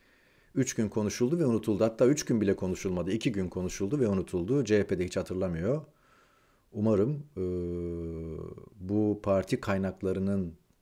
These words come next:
B B C Türkçe'ye anlattığı içerideki hava, e, devam eder. Veya yarın öbür gün Ankara Büyükşehir'de bir operasyon olursa biz de bu lafların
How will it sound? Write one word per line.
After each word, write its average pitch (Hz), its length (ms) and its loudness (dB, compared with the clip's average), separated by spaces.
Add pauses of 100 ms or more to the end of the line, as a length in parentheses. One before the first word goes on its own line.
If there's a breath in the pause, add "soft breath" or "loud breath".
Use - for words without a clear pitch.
(100)
B 95 180 -2
B 101 60 -2
C 101 220 -4
Türkçe'ye 92 520 2
anlattığı 95 840 -2 (180)
içerideki 110 600 0
hava, 107 480 0 (1200)
e, 98 40 -8 (480)
devam 123 380 8
eder. 120 640 4 (500)
Veya 98 640 0 (100)
yarın 98 280 -2
öbür 92 220 -2
gün 107 260 -4
Ankara 95 440 -2
Büyükşehir'de 92 560 -2
bir 95 40 0
operasyon 95 560 -2
olursa 95 580 -2 (460 soft breath)
biz 123 220 4
de 110 160 6
bu 127 320 6 (100)
lafların 107 560 2